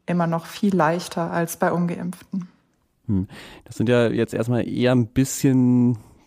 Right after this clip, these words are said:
Speaker 2: gute Nachrichten, zumindest keine ganz schlechten, sag ich mal. Ähm, aber was heißt denn das konkret? Also worauf müssen wir uns in den nächsten Wochen einstellen, insbesondere, äh, zur Lage in den Krankenhäusern und auch was weitere Todesopfer angeht?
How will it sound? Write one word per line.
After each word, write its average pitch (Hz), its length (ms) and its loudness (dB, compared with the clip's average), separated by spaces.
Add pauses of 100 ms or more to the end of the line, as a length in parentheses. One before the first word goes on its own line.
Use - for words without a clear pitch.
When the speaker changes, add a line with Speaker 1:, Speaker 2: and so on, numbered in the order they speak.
(420)
Speaker 2:
gute 151 320 0
Nachrichten, 135 460 2
zumindest 127 420 4
keine 120 240 2
ganz 113 260 0
schlechten, 117 640 0
sag 110 200 0
ich 107 140 -2
mal. 113 340 2 (460)
Ähm, 127 280 4
aber 120 180 2
was 123 140 0
heißt 143 180 2
denn 123 100 2
das 123 140 -2
konkret? 131 560 2
Also 107 260 0
worauf 117 280 0
müssen 127 220 4
wir 110 60 4
uns 110 120 -2
in 113 80 2
den 117 140 4
nächsten 113 320 0
Wochen 120 200 0
einstellen, 127 840 2
insbesondere, 117 960 2 (160)
äh, - 440 -6
zur 123 200 0
Lage 117 320 4
in 107 100 2
den 110 160 2
Krankenhäusern 120 880 2
und 110 140 2
auch 110 180 -4
was 107 220 -2
weitere 104 300 0
Todesopfer - 640 -4
angeht? 95 420 -2